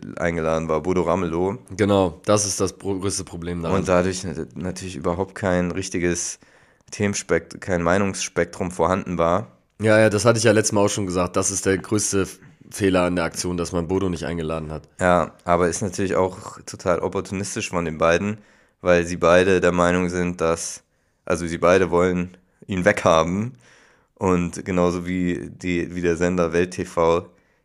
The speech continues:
Speaker 1: die natürlich auch überhaupt kein Interesse an linker Po-, Politik haben, denen kommt das natürlich ganz gut, spielt das gut in die Karten.
Speaker 2: Ja. Und wer hat das, äh, Duell gewonnen?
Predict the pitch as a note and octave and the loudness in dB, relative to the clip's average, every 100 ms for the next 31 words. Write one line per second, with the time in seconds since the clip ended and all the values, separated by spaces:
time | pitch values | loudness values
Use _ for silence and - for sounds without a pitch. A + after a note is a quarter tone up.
0 | _ - D2+ - E2+ - F2+ E2+ F2 - | _ -14 -14 -12 -10 -8 -2 2 2 0
1 | D2+ D2+ - D#2+ - D2+ D2+ D#2 D2+ - | -4 -4 -4 -6 -4 -4 -4 -2 -4 -4
2 | - - - _ - D#2+ D2 E2+ E2 E2+ | -14 -18 -20 _ -10 -8 -8 -8 -6 -2
3 | D#2+ F2 G2 - _ _ _ - _ _ | 0 0 -6 -14 _ _ _ -20 _ _
4 | - E2+ D#2+ F#2+ F2 F2+ E2+ D#2+ F2 - | -6 -4 -2 -2 -2 0 -2 -2 -4 -2
5 | F2+ F2 - F2 - - _ _ _ _ | -2 -2 -2 -4 -4 -14 _ _ _ _
6 | - - - - G#2 F#2+ F2+ - G2 G#2 | -20 -18 -14 -6 -2 -2 -4 -6 -4 -4
7 | F2+ G2+ A2 A#2 F2 D2+ - _ A2+ A2+ | -2 2 2 2 -2 -8 -12 _ 4 6
8 | A#2 A2+ A2 G#2+ _ _ _ _ - - | 8 4 -2 -14 _ _ _ _ -20 -20
9 | - A#2+ A2+ B2 C#3 C3+ C3 - - A#2+ | -2 0 4 6 6 6 2 0 4 6
10 | A2+ - G2 - A2 G#2 G2+ G#2+ G#2 G2 | 6 2 -2 0 4 4 4 4 4 4
11 | G2 A2+ C#3+ | 4 4 2